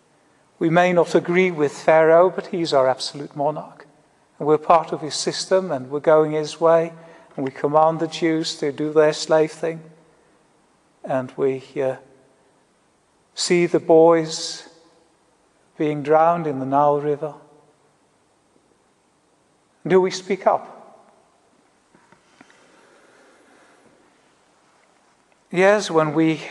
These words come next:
turn to Moses, he spoke up. Scripture says that he was actually very angry. In verse eight, towards the end, it says, "Then Moses, hot with anger, left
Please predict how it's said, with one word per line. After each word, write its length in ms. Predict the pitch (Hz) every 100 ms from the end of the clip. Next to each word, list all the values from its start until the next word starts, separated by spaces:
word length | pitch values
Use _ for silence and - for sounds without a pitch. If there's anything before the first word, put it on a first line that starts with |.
| -
turn 240 | - 175
to 140 | 156 160
Moses, 480 | 165 185 180 180 -
he 100 | 175
spoke 420 | - 180 185 170
up. 320 | 139 - - - - _ _ _ _ _ _ _ _ _ _ _ _ _ _ _ _ _ _ -
Scripture 400 | - 226 208 214
says 300 | - 190 180
that 140 | 185 -
he 80 |
was 180 | 175 165
actually 500 | 190 185 - 185 180 - - -
very 600 | 147 135 160 185 208 208
angry. 440 | 190 214 190 135 113 -
In 340 | 175 156 147 - - - - - _ _
verse 400 | 190 - 156 147
eight, 480 | - 180 180 175 - - - -
towards 320 | - 165 -
the 120 | 180 165
end, 140 | 170
it 100 | 165
says, 300 | - 165 147
"Then 220 | 170 156
Moses, 420 | 165 175 170 180
hot 460 | - 214 220 - -
with 300 | 185 180 -
anger, 420 | 202 196 160 139 - - - - -
left 500 | 160 170 - -